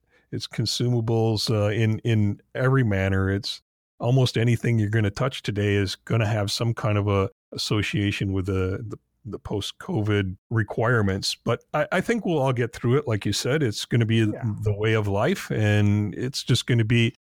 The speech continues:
Speaker 1: it's gonna be a new normal. We just need to, to accept that it's going to be a new normal, and we don't know what it is yet.
Speaker 2: Right. This is, this is absolutely the, the new normal. A-, and th-, the other thing that I'll throw in there too is that,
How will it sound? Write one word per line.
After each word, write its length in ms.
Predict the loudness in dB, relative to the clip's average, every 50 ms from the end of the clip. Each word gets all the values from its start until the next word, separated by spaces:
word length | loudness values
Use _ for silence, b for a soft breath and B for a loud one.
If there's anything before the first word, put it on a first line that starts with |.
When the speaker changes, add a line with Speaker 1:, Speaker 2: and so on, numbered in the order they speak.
| -8 -6
Speaker 1:
it's 100 | -6 -2
gonna 240 | 0 0 0 2
be 140 | 2 2 2
a 20 | 4
new 180 | 4 4 4
normal. 540 | 4 4 2 2 0 0 -2 -4 -6 -10 -8
We 200 | -6 -2 -2 0
just 260 | 2 2 2 2 4 4
need 220 | 4 4 4 2
to, 400 | 0 0 2 4 4 4 4 2 0 _ _ _ _ _ _ _ _ -20 _ -4
to 240 | -2 -2 0 0
accept 440 | -2 -2 -2 0 2 2 0 0 -2
that 180 | -10 -12 -10 -4 -4
it's 160 | -4 -4 -2
going 260 | 2 4 4 4 4
to 120 | 2 0
be 180 | 0 2 2 4
a 40 | 4
new 180 | 4 4 4
normal, 380 | 4 4 4 2 2 2 2 0
and 100 | 0 0
we 80 | 0 0
don't 240 | 0 0 0 2
know 100 | 0 0
what 200 | 0 2 2 2
it 80 | 2 2
is 200 | 2 2 2 0
yet. 220 | 0 -2 -2 -2 -4 _ _ _ _ _ _ _ _ _
Speaker 2:
Right. 520 | -10 -8 -6 -4 -4 -6 -6 -8 -12 -16 -16 -10
This 280 | -4 -2 -2 -2 -2 -4
is, 380 | -4 -4 -4 -6 -8 -12 -16 _
this 240 | -4 -4 -4 -2 -2
is 140 | -6 -6 -8
absolutely 800 | -10 -10 -8 -8 -6 -6 -6 -4 -4 -4 -4 -4 -2 -2 0 -2
the, 440 | -2 -4 -2 0 0 0 0 -2 -4 -4
the 120 | -2 0
new 260 | 0 0 0 0 0 0
normal. 580 | -2 -2 -2 -2 -2 -4 -4 -4 -4 -4 -6
A-, 280 | -6 -4 -4 -4 -2 0
and 240 | 0 0 0 -2 -4
th-, 140 | -6 -6 -6 -6
the 140 | -4 0 2
other 220 | 4 4 4 4
thing 260 | 2 2 2 2 4
that 120 | 2 2 2
I'll 100 | 2 0
throw 380 | 0 -2 0 2 2 4 4
in 160 | 2 2 0 -2
there 180 | -2 -2 -2
too 460 | -4 -6 -8 -4 -2 -2 0 -2 -2 -2
is 220 | -2 -4 -4 -2 -2
that, 280 | -2 -2 -2 -2 -6